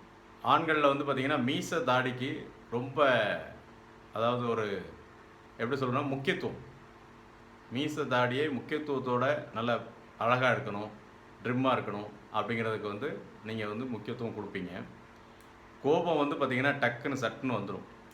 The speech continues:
எத்தனை பேர் வந்தாலும் சரி, யார் வந்தாலும் சரி, தான் நினைத்ததை சாதிக்கக்கூடிய திறமை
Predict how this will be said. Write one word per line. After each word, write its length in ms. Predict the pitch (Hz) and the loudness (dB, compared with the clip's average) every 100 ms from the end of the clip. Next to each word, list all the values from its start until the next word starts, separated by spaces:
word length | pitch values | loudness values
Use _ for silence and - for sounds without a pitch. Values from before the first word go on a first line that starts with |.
| - - - - - 120 | -20 -20 -20 -20 -4 -4
எத்தனை 260 | 120 156 147 | 2 4 4
பேர் 180 | 151 147 | 4 4
வந்தாலும் 320 | 135 135 135 | 4 2 2
சரி, 200 | 120 120 127 120 104 | 0 0 -4 -4 2
யார் 260 | 113 131 123 | 4 4 4
வந்தாலும் 300 | 120 117 117 | 0 0 -2
சரி, 180 | 104 101 104 - - - - - - | -6 -6 -8 -16 -20 -20 -20 -20 -2
தான் 240 | 110 120 120 110 | 2 4 2 0
நினைத்ததை 520 | 123 143 147 131 131 135 135 | 0 0 0 0 0 0 2
சாதிக்கக்கூடிய 720 | 110 135 135 135 123 117 117 113 - | 4 4 0 -4 -4 -4 -2 -4 -2
திறமை 240 | 120 135 | 0 0